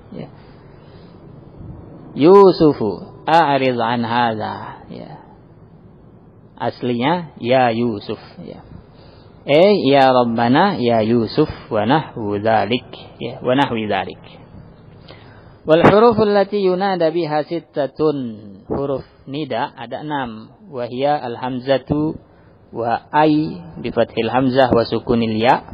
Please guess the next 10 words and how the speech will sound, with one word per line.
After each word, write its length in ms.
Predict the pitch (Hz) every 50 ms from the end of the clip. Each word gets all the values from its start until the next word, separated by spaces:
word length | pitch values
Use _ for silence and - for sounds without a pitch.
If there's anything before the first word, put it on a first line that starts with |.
| - - - - - - -
Ya. 140 | - - - - - - - - - - - -
Maksuratain, 1120 | - - 123 - - - - 123 110 113 107 - - 131 123 135 143 160 175 185 196 196 185 - - - - - - - - -
ya. 320 | 50 - - - - - - -
Ai 320 | - 147 151 156 170 170 165 - - - - - - - - - - - - - -
wa 100 | 139 147
mamdudatain, 960 | 156 165 165 165 160 165 175 170 175 165 160 - 180 165 160 139 123 117 110 104
ai, 800 | - 135 135 135 139 135 135 135 135 127 123 113 101 98 98 101 - 131 - - -
ya. 300 | - 104 85 - 151 - - - - - - - -
Maksur, 560 | 127 117 - - - 143 156 175 180 175 - - - -
ai, 400 | 139 135 151 180 202 202 208 208